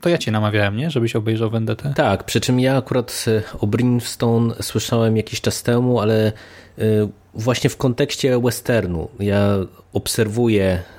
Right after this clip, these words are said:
Speaker 2: e, parę stron, e, takich, które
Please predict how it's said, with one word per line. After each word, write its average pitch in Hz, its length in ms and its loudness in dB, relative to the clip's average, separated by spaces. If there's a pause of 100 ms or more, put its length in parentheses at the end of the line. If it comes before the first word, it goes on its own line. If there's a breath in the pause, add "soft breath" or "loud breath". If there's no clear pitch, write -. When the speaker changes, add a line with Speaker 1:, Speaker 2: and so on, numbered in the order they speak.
(140)
Speaker 2:
e, 92 180 0 (120)
parę 95 200 2
stron, 95 520 2 (120)
e, 92 220 -2
takich, 95 300 -4
które 95 360 0